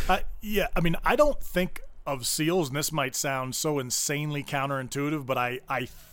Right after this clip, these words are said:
I believe this to be true, and I, I think I'm right when I say this. I don't think of seals as particularly violent human beings.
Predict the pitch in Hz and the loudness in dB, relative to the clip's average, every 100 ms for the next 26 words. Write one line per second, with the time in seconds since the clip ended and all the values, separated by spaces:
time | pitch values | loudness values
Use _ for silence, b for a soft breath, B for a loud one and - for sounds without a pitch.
0 | - - 135 139 143 135 135 156 147 160 | -20 -4 -2 0 0 -2 -2 -2 0 0
1 | - 147 135 127 - 139 180 131 127 127 | 0 -2 -4 -2 0 2 2 2 0 -2
2 | 123 - 143 135 127 135 139 135 131 147 | -2 -2 0 0 2 0 0 -2 0 0
3 | 151 - B B 156 131 123 - 160 151 | 0 -2 B B 2 2 2 -2 0 0
4 | 131 113 - - - 143 185 123 117 - | 0 -2 -14 -6 -2 2 2 2 -4 -8
5 | 127 147 147 147 117 98 127 123 139 131 | -4 -2 0 -2 -2 -6 0 2 2 -2
6 | 131 - 147 127 113 151 - - | -6 -4 -2 -2 -4 -6 -8 -18